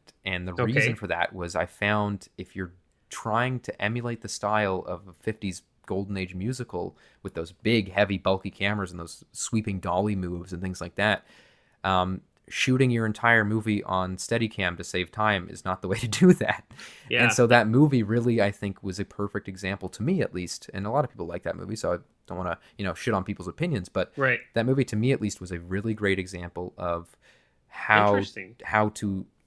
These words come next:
Speaker 1: y-, you know, what not to do when you're trying to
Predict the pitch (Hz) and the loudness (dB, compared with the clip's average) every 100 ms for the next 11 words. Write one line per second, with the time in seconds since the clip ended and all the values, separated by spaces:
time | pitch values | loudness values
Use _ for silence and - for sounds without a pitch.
0 | _ 107 - _ _ 107 104 90 90 - | _ -20 -20 _ _ -2 -2 0 2 2
1 | 110 107 113 - 107 90 87 82 - 90 | 2 2 2 2 -6 -4 -4 -6 -8 -8
2 | 85 85 - 92 90 87 - 87 87 85 | -6 -6 -4 -2 -2 -4 -10 -10 -10 -14